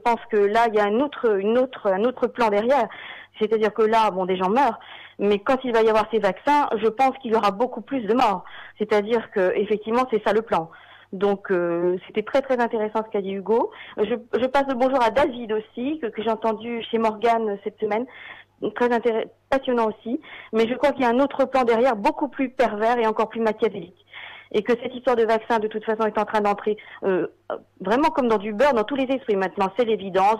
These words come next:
tout le monde veut le vaccin, tout le monde, alors que quand même les esprits n'étaient pas forcément dirigés en ce sens jusqu'ici. Ces personnes ont réussi à retourner l'opinion, mais comme une crêpe,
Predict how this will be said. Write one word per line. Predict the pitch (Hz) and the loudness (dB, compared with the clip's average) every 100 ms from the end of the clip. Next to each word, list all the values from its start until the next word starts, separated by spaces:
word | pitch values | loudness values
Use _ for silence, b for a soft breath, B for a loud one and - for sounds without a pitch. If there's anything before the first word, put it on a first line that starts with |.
| 220 | -2
tout | 269 | 0
le | |
monde | 240 208 | 2 0
veut | 202 | 0
le | 220 | 0
vaccin, | 185 180 - 196 202 | 0 -4 -2 -2 -2
tout | 262 | -4
le | 247 | -2
monde, | 240 B B B B - | -2 B B B B 2
alors | 220 285 294 | 4 4 2
que | 220 196 | 2 4
quand | 180 196 | 2 2
même | 202 262 | 2 2
les | 220 196 | 0 -2
esprits | - 254 | -4 -4
n'étaient | 214 196 | -2 -2
pas | - 269 269 | 0 0 0
forcément | 247 - 226 240 262 B B B - | -2 -4 -2 0 -2 B B B -6
dirigés | 220 226 240 | -2 0 2
en | 214 | 2
ce | 208 220 | 0 -2
sens | 240 | -4
jusqu'ici. | 208 202 202 - 269 - b b _ | -4 -8 -12 -6 -6 -6 b b _
Ces | - | -4
personnes | 226 220 220 226 | 0 0 0 0
ont | 190 | 0
réussi | 202 190 | 0 0
à | 202 | 0
retourner | 180 226 233 226 214 | 2 2 0 0 0
l'opinion, | 202 185 196 190 | 0 0 -2 -2
mais | 175 | -4
comme | - 233 220 | 0 0 0
une | 190 | -4
crêpe, | - - 220 226 | -8 -4 -2 -4